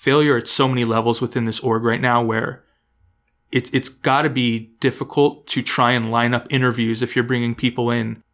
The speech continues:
where you're, you're, you know, essentially just promising them, bringing them back into this culture.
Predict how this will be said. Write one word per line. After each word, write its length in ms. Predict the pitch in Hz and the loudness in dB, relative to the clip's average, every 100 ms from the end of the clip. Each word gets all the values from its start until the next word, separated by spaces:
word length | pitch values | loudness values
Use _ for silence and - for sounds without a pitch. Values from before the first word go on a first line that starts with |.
| _ - | _ -2
where 280 | 127 120 | 2 2
you're, 360 | 117 117 117 113 | 2 2 0 0
you're, 240 | 127 113 - _ _ - | -2 -4 -6 _ _ -6
you 100 | 123 | -4
know, 260 | - - _ - | -4 -8 _ -10
essentially 360 | 131 147 - 127 | -4 -2 0 0
just 220 | 123 - | -2 -4
promising 520 | - 127 127 - 123 | 0 0 0 -2 -2
them, 180 | 117 110 | -2 -2
bringing 340 | 131 123 120 | -2 0 0
them 180 | 117 113 | -2 -4
back 300 | 120 120 117 | -2 -4 0
into 180 | 127 117 | -2 -2
this 200 | 117 - | -4 -6
culture. 500 | - 120 - - | -4 -4 -4 -10